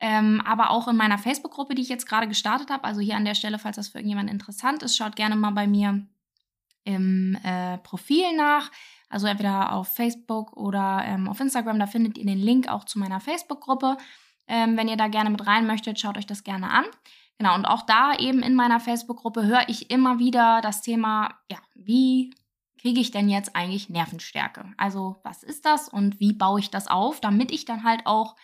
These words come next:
in der Prüfung, im Training, wo auch immer einfach voll mit meinen Nerven dabei bin,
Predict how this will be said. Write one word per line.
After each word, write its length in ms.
in 160
der 120
Prüfung, 580
im 300
Training, 840
wo 160
auch 160
immer 260
einfach 360
voll 280
mit 160
meinen 220
Nerven 320
dabei 340
bin, 320